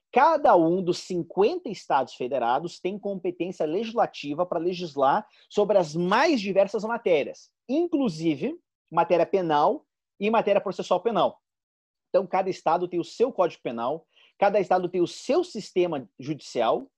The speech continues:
então, cada estado tem a sua Suprema Corte que vai poder definir regras diferentes a respeito do que é ou não é crime. Para além disso, considerando que eles têm também uma união e um sistema federal,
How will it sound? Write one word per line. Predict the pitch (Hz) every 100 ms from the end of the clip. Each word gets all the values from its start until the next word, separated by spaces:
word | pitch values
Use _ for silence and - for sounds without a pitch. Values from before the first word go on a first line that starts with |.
| _ _ -
então, | 143 202
cada | 202 277
estado | 269 226 220
tem | 214
a | 214
sua | - 311 359
Suprema | - 240 226 220 170
Corte | - 175 233 -
que | 214
vai | 214
poder | 226 233 196
definir | 233 - 254 196 208 285 _ _
regras | 175 233 240 185
diferentes | 185 302 254 185 208 226
a | 226
respeito | 208 - 202 220
do | 175 165
que | - 196 220 226 160 - -
é | 165 226 285 - -
ou | 190 254
não | 233 220 180
é | 190
crime. | - 175 127 104 _ _ _ _ _ _ _ _ _
Para | 226
além | 214 311 320
disso, | 175 294 311 - -
considerando | 202 196 190 185
que | 180
eles | 160 -
têm | - 254 349
também | 254 180 165 165
uma | 147 143
união | 151 143 127 131
e | 127
um |
sistema | 127 131 139 127
federal, | 123 113 131 214